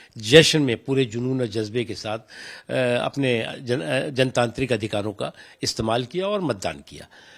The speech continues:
लेकिन उससे भी दुखद चीज़ें रहीं कि कोई वोट किसी को, पार्टी को नहीं दे रहा है तो उसको, उसको गोली मारने की धृष्टता दिखाई पड़ी। कोई वोट किसी को देने जा रहा है तो उसको रोकने के लिए गोली,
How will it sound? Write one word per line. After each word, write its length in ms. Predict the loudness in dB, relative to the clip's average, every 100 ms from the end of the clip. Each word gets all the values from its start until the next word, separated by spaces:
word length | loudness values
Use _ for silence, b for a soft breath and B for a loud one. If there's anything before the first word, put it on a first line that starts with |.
| b b _ -2
लेकिन 240 | 0 0
उससे 360 | -2 -2 -2 -2
भी 160 | -2
दुखद 360 | -2 -2 -2 -4
चीज़ें 400 | -2 -2 2 2
रहीं 280 | 2 0 0
कि 400 | 0 2 0 -2 4
कोई 180 | 6 8
वोट 280 | 8 6 4 -6
किसी 200 | -4 -2
को, 120 | -2 0
पार्टी 360 | 2 2 2
को 120 | 0
नहीं 240 | 2 2 2
दे 180 | 4 6
रहा 180 | 6
है 160 | 6 4
तो 320 | 2 2 2
उसको, 520 | 0 0 4 4 4 B B B B 4
उसको 460 | 6 6 4 4 4
गोली 300 | 4 4 6
मारने 360 | 6 4 2
की 140 | 0 -2
धृष्टता 460 | -4 -6 4 4
दिखाई 320 | 6 2 0
पड़ी। 300 | 0 -4 -4 -8 b b b b 10
कोई 180 | 12
वोट 280 | 12 10 6
किसी 220 | 2 0
को 140 | 2 4
देने 320 | 6 8 10
जा 160 | 10 10
रहा 200 | 10 8
है 100 | 6
तो 160 | 4
उसको 260 | 2 2 2
रोकने 420 | 2 2 2 2
के 140 | 2
लिए 200 | 2 2
गोली, 480 | 2 2 2 2 2